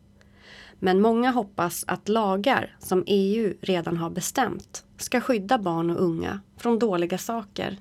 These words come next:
i apparna. Till exempel ska lagarna stoppa vuxna som letar rätt på barn i apparna för att göra brott mot barn.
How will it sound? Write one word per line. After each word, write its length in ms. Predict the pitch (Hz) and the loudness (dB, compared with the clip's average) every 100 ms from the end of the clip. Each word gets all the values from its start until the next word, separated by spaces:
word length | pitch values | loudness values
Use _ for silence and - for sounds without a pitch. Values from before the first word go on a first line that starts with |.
| - | -4
i 100 | 190 | -2
apparna. 520 | 180 - 208 - - - _ _ - - _ _ - - - - - | -2 -4 -4 -2 -4 -10 _ _ -20 -20 _ _ -20 -20 -20 -20 -8
Till 140 | - 254 | 0 0
exempel 500 | 247 277 277 269 220 | 2 0 0 0 0
ska 160 | - | 0
lagarna 440 | 226 185 180 175 180 | 0 0 2 0 0
stoppa 400 | - 202 - 202 | -4 -6 -2 -2
vuxna 560 | 214 202 - 262 233 - | -2 -4 -4 -2 -2 -4
som 200 | - 196 | -4 0
letar 280 | 190 170 185 | 0 0 -2
rätt 280 | 240 233 - | -2 -4 -8
på 100 | 196 | -4
barn 340 | 214 226 175 | -2 0 -2
i 60 | 175 | -2
apparna 460 | 165 - 165 165 - | -6 -8 -8 -8 -8
för 140 | - | -6
att 160 | 190 175 | -4 -2
göra 240 | 190 170 | -2 -2
brott 400 | 175 226 226 - | -2 -4 -4 -8
mot 200 | 185 165 | -8 -8
barn. 340 | - 117 214 | -6 -4 -4